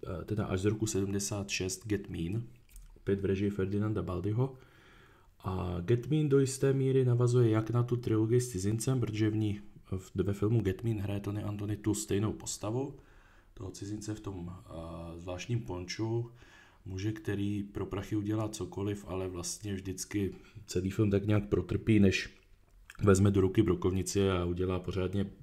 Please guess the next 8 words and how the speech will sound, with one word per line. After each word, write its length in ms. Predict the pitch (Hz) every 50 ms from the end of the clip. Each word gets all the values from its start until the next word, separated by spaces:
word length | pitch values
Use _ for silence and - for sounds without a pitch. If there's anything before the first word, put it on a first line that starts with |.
| - 82 87
hlučné 440 | 87 85 82 85 - - 107 104 110
finále 480 | - 87 85 92 90 95 110 123 139 - - - - - - - - - - - - - - - -
a 80 | - -
zúčtování 720 | - - - - - - - 101 104 104 104 101 104 101
s 80 | 101
těmi 200 | - 107 101 98
všemi 300 | 95 101 104 104 104 95 - - - - - - - - _ _ _ - - - - -
protivníky. 680 | - - 92 87 - 101 107 113 117 117 - 143 147 143